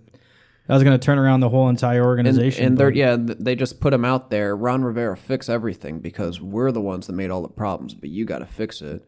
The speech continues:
Speaker 1: Right.
Speaker 2: The name change, the, all the allegations about the organization,
Speaker 1: Yeah.
Speaker 2: the, uh,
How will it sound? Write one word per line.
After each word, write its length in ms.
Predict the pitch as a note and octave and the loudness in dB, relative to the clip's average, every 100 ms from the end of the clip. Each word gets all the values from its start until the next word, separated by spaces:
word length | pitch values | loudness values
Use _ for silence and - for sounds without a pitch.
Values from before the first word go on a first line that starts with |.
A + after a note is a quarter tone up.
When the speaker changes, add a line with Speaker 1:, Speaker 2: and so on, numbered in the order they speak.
| - | 0
Speaker 1:
Right. 320 | C3 A#2 A2 - _ _ - | 4 4 2 -6 _ _ -4
Speaker 2:
The 180 | B2 | 0
name 420 | A2 A#2+ B2 A#2+ A#2 | 2 2 0 -2 -4
change, 680 | - A#2 A2+ A#2 A2 - - | -4 -2 -2 -2 -6 -10 -8
the, 260 | F#2 D#2 - _ _ - - | -6 -6 -10 _ _ -12 0
all 180 | B2 | 2
the 60 | A#2+ | 2
allegations 600 | A#2 A#2 A#2+ A#2 A#2 G#2+ | 2 0 -2 -4 -4 -8
about 220 | G#2 G#2 | -6 -6
the 60 | - | -4
organization, 1040 | A2+ A2+ A2 G2+ F2+ G2 G2+ G#2 F#2+ G2+ | -4 -2 -4 -4 -4 -6 -6 -6 -6 -4
Speaker 1:
Yeah. 80 | G#2+ | -2
Speaker 2:
the, 300 | G#2 G#2 E2 | 0 0 -2
uh, 200 | G2 - | -6 -8